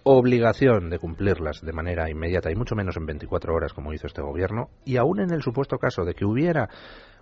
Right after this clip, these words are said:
habido que cumplir esa sentencia obligatoriamente, que era mentira, habría que habérselo aplicado únicamente a la etarra Inés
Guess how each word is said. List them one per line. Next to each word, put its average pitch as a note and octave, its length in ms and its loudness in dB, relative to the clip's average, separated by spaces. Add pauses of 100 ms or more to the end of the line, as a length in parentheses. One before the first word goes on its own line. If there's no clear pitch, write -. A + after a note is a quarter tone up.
(160)
habido A2+ 440 0
que G2 80 -10
cumplir G#2 540 0
esa G2 140 -2
sentencia F#2 520 0
obligatoriamente, E2+ 840 0
que - 120 6
era G#2 100 10
mentira, F#3+ 480 0 (1300)
habría G#2+ 260 2
que A2 100 -2
habérselo G#2 360 0
aplicado G#2+ 480 0
únicamente D#3 580 4
a C3+ 80 4
la F#2+ 400 4
etarra A2+ 540 0
Inés F#2+ 500 -6